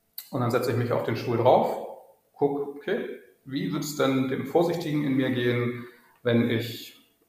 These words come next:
ähm, nach der zwölften abgehe und dann studiere, wenn ich nach der dreizehnten abgehe und dann studiere, wenn ich jetzt nach der zehnten schon, äh, eine Ausbildung mache, wenn ich direkt ohne Ausbildung anfange, irgendwo zu arbeiten,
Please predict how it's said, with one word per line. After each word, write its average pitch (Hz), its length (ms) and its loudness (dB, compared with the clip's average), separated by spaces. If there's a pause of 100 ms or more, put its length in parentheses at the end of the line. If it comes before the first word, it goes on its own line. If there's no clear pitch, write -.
(100)
ähm, 110 360 -4
nach 113 140 -4
der 120 120 -6
zwölften 170 320 4
abgehe 147 320 0
und 131 60 0
dann 127 120 -2
studiere, 123 480 0
wenn 120 100 -2
ich 123 60 -4
nach 143 100 -4
der 151 100 0
dreizehnten 135 480 0
abgehe 127 280 -2
und 120 60 -6
dann 123 140 -4
studiere, 117 520 -2
wenn 120 100 0
ich 117 100 -6
jetzt 117 200 -6
nach 123 120 -6
der - 120 -6
zehnten 135 380 2
schon, 123 480 -2 (720)
äh, 143 40 -4
eine 120 580 0
Ausbildung 139 500 4
mache, 117 680 2 (100)
wenn 117 100 -8
ich - 460 -12
direkt 120 300 -12
ohne 135 160 4
Ausbildung 127 600 2
anfange, 120 360 -4
irgendwo 120 200 -6
zu - 160 -6
arbeiten, 151 840 2